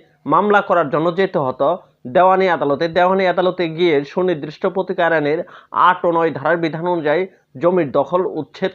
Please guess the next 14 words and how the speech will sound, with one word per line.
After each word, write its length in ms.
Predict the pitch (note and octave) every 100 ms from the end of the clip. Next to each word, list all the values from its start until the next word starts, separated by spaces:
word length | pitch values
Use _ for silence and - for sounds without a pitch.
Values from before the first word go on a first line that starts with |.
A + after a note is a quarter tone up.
| D#3+
করার 200 | D#3 C3+
জন্য 160 | D3 D#3
মামলা 320 | E3+ D3 C3
করা 200 | A2+ A2 F#2+
লাগতো, 300 | F#2 - - - _ _ _ C#3
যেটা 240 | F#3 G#3 G3+
অনেক 140 | F#3+ F#3 D#3+
দীর্ঘমেয়াদী 640 | F3+ F3+ G3 G3+ F#3 G3 F#3
হতো। 220 | G3 B2+ B2+ - _ -
দেওয়ানি 380 | D#3+ F#3 F#3+ F#3+ E3+
আদালতে 320 | F3+ F3 E3+ D#3
মামলার 300 | D#3+ F3 E3 D#3
কার্যক্রম 460 | E3 D#3+ E3+ E3 D#3 G3 - C#3
অনেক 160 | D3+